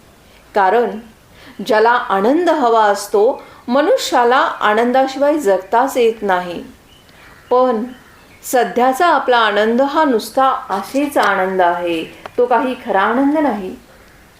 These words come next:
उद्या सुख मिळेल या आशेवर आपण जगतो, पण ते सुख क्वचितच मिळते. ज्या आनंदातून दुःख निघत नाही, तोच खरा आनंद.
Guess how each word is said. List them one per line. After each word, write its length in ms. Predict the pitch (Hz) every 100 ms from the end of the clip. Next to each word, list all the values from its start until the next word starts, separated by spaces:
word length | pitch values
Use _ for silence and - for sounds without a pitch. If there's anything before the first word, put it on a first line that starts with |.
| - - -
उद्या 340 | 262 269 330 466
सुख 300 | - 339 269
मिळेल 560 | 262 247 240 294 269
या 100 | 262
आशेवर 520 | 269 208 - 247 269 349
आपण 340 | 311 302 285
जगतो, 520 | 254 254 - 226 269 - - -
पण 160 | 302 320 277
ते 140 | 320
सुख 320 | 311 - 302
क्वचितच 680 | 320 - 214 208 269 311 311
मिळते. 440 | 233 185 175 170 - - - - - - - - - 185
ज्या 140 | 240
आनंदातून 1000 | 247 - 208 220 294 302 220 220 294 320
दुःख 260 | 226 269 349
निघत 440 | 359 302 269 254
नाही, 380 | 233 202 226 285 294
तोच 280 | 220 277 -
खरा 160 | 302 277
आनंद. 440 | 269 254 254 240